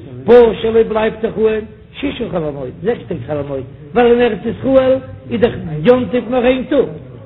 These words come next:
נעמט צו דעם טויס, חליל שיש, א דער חליל איז זעקס טאג.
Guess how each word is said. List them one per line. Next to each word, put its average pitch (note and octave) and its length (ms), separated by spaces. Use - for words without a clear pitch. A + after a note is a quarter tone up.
נעמט G#3+ 320
צו B3 60
דעם A#3+ 140
טויס, B3 420
חליל G3+ 360
שיש, C4+ 320
א F#3 100
דער F#3 140
חליל G3 300
איז A#3 120
זעקס B3 300
טאג. C3 160